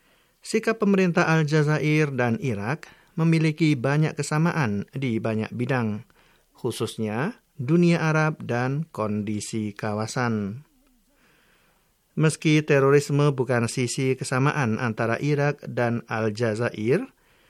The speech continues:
serta Irak berbeda dengan Aljazair, telah mengalami pertempuran hebat dengan kelompok teroris Daesh.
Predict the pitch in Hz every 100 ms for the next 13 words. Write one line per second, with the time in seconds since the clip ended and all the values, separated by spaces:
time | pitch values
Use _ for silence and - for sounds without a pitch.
0 | _ _ - 180 170 175 170 170 170 160
1 | 143 147 143 160 135 110 120 117 113 113
2 | - 113 107 120 123 107 110 156 196 -
3 | - 143 143 147 147 147 147 151 147 135
4 | 143 135 139 139 - _ - _ _ -
5 | 175 143 104 - 135 127 151 123 117 113
6 | - 120 110 107 104 120 123 127 110 -
7 | -